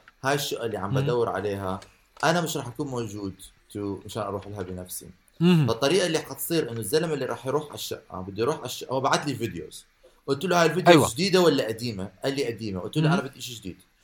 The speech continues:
Speaker 1: وبدي إشي من
Speaker 2: أيوة.
Speaker 1: أول، مش من الشقة، بدي إشي من باب العمارة لكيف توصل على الشقة." ف، ف، آه، تفضل.
Speaker 2: هذا، هذا بيكون من، آه، الش-، الشركة العقارية نفس الزلمة؟
Speaker 1: آه، آه، الزلمة من الشركة
Speaker 2: آه.
Speaker 1: العقارية نفسها.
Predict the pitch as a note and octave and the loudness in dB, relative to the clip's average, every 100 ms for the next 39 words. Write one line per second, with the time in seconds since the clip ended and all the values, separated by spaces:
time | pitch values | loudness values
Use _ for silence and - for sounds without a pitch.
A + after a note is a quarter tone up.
0 | _ A2+ B2 D#3 E3 F#3 D3+ - D3+ - | _ -8 -2 0 2 0 2 8 8 8
1 | D#3 - D#3+ D3+ - - G#2+ G#2 C3+ C#3+ | 4 -4 -4 -2 -4 -2 -4 -4 -6 -6
2 | C#3 C#3 D#3 C#3+ A#2+ C3+ C3+ B2+ - A#2+ | -2 2 4 2 2 2 2 0 -8 -8
3 | A#2 F#2 - F2 - - - - - - | -6 -6 -8 -10 -12 -16 -18 -20 -20 -20
4 | _ _ _ C#3 C#3 C#3 - - - C#3 | _ _ _ 2 2 0 -10 -20 -2 2
5 | B2+ - - _ A#2 G2+ A#2+ F#2 F2 - | 2 0 -10 _ -4 -4 -4 -6 -6 6
6 | D#3+ E3 - A#2+ D#3 D#3+ D#3 - F3 D#3+ | 8 8 8 8 8 8 6 8 8 8
7 | D3+ D3 C#3+ C3+ C3 G#2+ B2+ C3 - - | 8 8 10 10 8 4 -4 -6 -6 -6
8 | - B2+ D3+ C#3 C#3 B2 - C3 C3 A#2+ | -4 2 4 6 8 8 10 8 8 6
9 | B2+ - B2+ C#3 D#3+ F#3 F3 D#3 B2 D#3+ | 2 2 4 4 8 8 8 6 4 4
10 | D#3+ C3 D3+ B2 G2 C#3 A2 G#2+ G2 F#2+ | 2 2 -4 -4 6 10 10 8 -4 -10
11 | - | -12